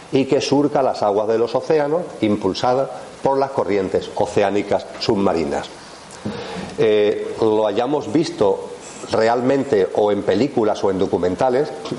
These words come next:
creo que la práctica totalidad de los que estamos en esta sala habremos visto un iceberg. Posiblemente de manera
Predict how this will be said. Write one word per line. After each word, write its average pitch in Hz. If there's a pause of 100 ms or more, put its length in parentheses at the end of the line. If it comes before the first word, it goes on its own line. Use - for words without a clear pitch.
(100)
creo 117
que 127 (680)
la 101
práctica 113
totalidad 117
de 113
los 104
que 95
estamos 104
en 110
esta 110
sala 123 (580)
habremos 104
visto 135
un 101
iceberg. 135 (760)
Posiblemente 113
de 123
manera 104